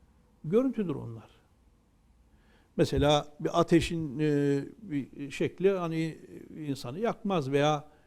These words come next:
bir yılan sokmaz. Yılanın görüntüsünü eline dokunsan falan aynadaki görüntüsünden bir şey olmaz. Ama nurani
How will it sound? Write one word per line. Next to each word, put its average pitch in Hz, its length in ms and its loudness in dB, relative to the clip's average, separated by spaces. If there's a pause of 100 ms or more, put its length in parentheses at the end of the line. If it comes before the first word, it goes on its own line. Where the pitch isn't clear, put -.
(300)
bir 147 280 0
yılan 156 540 6 (300)
sokmaz. 190 760 -2 (120)
Yılanın 139 400 -2
görüntüsünü 139 440 -2
eline 131 400 -4
dokunsan 131 440 -6
falan 131 380 -6 (400)
aynadaki 123 500 -2
görüntüsünden 120 680 -6 (260)
bir 123 160 -10
şey 110 240 -8
olmaz. 180 520 -4 (1500)
Ama 135 340 4 (1400)
nurani 175 920 6